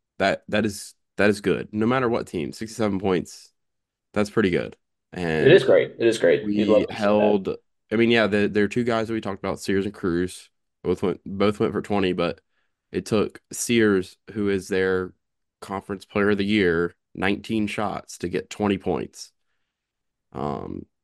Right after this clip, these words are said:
Speaker 1: so yeah, I mean, I thought we did a great job on him. I know I harped on his turnovers and the fact that he has the ball a lot,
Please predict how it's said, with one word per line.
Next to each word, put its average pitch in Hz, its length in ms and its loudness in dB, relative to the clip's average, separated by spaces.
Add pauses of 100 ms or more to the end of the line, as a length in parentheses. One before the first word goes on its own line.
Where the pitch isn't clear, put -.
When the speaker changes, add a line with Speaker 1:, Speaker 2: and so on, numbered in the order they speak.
(240)
Speaker 1:
so - 140 -2
yeah, 92 200 2
I 82 80 -2
mean, 71 300 -2 (260)
I - 80 -2
thought 90 120 0
we 87 60 2
did 92 120 0
a 80 40 -4
great 87 200 0
job 87 160 0
on 90 80 -2
him. 90 280 -4 (640)
I 90 120 -4
know 85 200 -2
I 85 140 -2
harped 87 300 -6
on 85 480 -2
his 90 280 -8
turnovers 90 760 0
and 85 180 -2
the 82 80 -6
fact 90 200 -2
that 85 60 -2
he 87 60 2
has 87 140 0
the 90 80 -8
ball 82 260 -2
a - 20 0
lot, 78 360 0